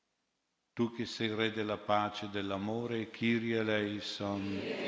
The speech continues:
Tu che sei la luce delle tenebre, Kyrie eleison.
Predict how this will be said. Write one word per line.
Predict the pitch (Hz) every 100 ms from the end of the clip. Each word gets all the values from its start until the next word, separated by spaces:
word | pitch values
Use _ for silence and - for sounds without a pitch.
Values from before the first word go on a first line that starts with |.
| - - - - - - -
Tu | 107
che | - 107
sei | - 107
la | 110
luce | 107 110 107 113
delle | 107 107 104
tenebre, | 120 120 120 110 113 110 104
Kyrie | - 117 113 110 104
eleison. | 104 104 101 101 95 - 104 101 98 98